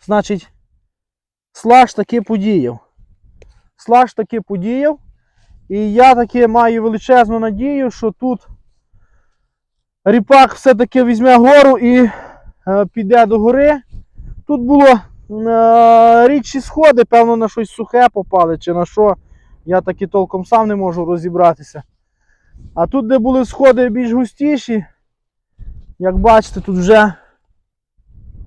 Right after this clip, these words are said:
бурянцям нічого не світить. Бачите, тут вже все виривається з корінням. Все виривається з корінням. Е,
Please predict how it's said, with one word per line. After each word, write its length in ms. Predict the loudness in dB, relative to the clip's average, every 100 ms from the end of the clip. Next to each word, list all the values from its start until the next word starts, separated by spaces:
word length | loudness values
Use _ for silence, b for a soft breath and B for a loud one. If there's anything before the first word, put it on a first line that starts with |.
| -20 _ _ -8
бурянцям 640 | -2 0 0 0 0 0 -4 -16 -16 -14 -12 -8
нічого 520 | -6 -4 2 2 2
не 120 | -2
світить. 580 | -6 -6 -4 -6 -10 -16 -20 -20 -18 -18 -20 -18 b b b b b _ _ _ _ _ -4
Бачите, 400 | 0 0 0 -10
тут 160 | -8
вже 120 | -10 -10
все 280 | 0 2
виривається 680 | 4 4 4 4 2 0 -6
з 60 | -10
корінням. 540 | -4 -2 -2 -6 -14 -20 _ _ _ _ _ _ _
Все 280 | 0 2 4
виривається 580 | 4 4 4 4 2
з 80 | -6
корінням. 560 | -4 -2 -2 -2 -4 -6 _ _ _ _ _ _ _ _ _ _ _ _ _ _ _ _ _ -20 _ _ _ _ _ _ _ _ -4
Е, 720 | 2 4 6 6 6 4 0